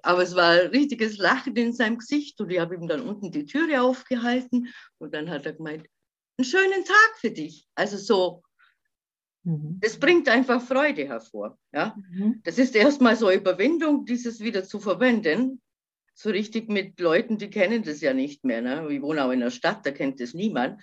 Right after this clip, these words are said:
Speaker 1: Gell? Auf dem Dorf ist vielleicht eher noch so. Aber auch weniger geworden. Und mit dem Grüß Gott einfach jemand zu begrüßen. Ich grüße den Gott in dir und ich grüße nicht Simone oder Gabriele oder Hartmut,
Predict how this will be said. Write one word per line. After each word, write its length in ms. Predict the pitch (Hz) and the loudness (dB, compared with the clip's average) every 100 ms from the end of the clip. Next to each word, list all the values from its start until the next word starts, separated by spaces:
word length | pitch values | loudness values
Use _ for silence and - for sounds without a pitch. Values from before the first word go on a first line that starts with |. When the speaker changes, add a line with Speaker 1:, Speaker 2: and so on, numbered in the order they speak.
| _ | _
Speaker 1:
Gell? 160 | 123 135 | -2 -2
Auf 120 | 131 | -2
dem 120 | 139 | -2
Dorf 260 | 135 139 156 | 2 2 0
ist 160 | 143 | -10
vielleicht 260 | - 127 - | -4 -4 -4
eher 200 | 175 135 | -2 0
noch 160 | 110 117 | -2 -6
so. 280 | 127 147 - _ - - - _ - - _ _ - | -8 -10 -14 _ -20 -20 -20 _ -20 -20 _ _ -6
Aber 260 | 135 131 | 0 4
auch 220 | 160 175 | 4 4
weniger 380 | 147 143 147 143 | 2 0 0 -2
geworden. 540 | 127 127 113 135 170 160 | -4 -2 0 -2 -2 -6
Und 380 | 113 131 123 - _ _ _ _ - | -2 -2 -4 -14 _ _ _ _ -14
mit 180 | 147 147 | -10 -4
dem 120 | 147 | -4
Grüß 260 | 147 143 - | -2 -4 2
Gott 240 | 226 277 | 2 4
einfach 320 | - 208 185 180 | -2 -4 -4 -4
jemand 400 | 165 180 196 196 | -4 -4 -4 -6
zu 140 | 147 | -8
begrüßen. 520 | 156 147 165 277 294 | -8 -6 -4 -2 0
Ich 160 | 240 - | -2 -2
grüße 360 | 151 170 175 214 | -4 -4 -4 -2
den 180 | 214 | 0
Gott 260 | 233 320 302 | 2 0 0
in 120 | 175 | -4
dir 200 | 147 147 | 0 0
und 120 | 139 151 | 0 -2
ich 180 | 156 - | -8 -6
grüße 280 | 196 208 | -4 2
nicht 240 | 226 269 - | 4 4 0
Simone 580 | 196 175 175 185 170 143 | -4 -2 0 2 2 2
oder 160 | 139 | 2
Gabriele 760 | 147 131 135 185 202 214 185 147 | 0 -2 -2 -2 2 2 4 2
oder 240 | 147 131 | 2 0
Hartmut, 520 | 180 220 - 95 85 | 0 -4 -6 -10 -10